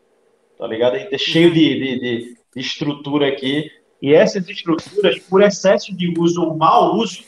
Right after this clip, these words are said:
Speaker 1: vai causar tensão e desconforto, né? E você não vai conseguir realizar as suas atividades.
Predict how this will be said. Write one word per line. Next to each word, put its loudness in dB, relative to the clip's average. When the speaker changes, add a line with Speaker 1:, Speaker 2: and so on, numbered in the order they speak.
Speaker 1:
vai 2
causar 2
tensão -4
e -6
desconforto, -12
né? -10
E -14
você -10
não -6
vai -4
conseguir -10
realizar 0
as -4
suas -6
atividades. -4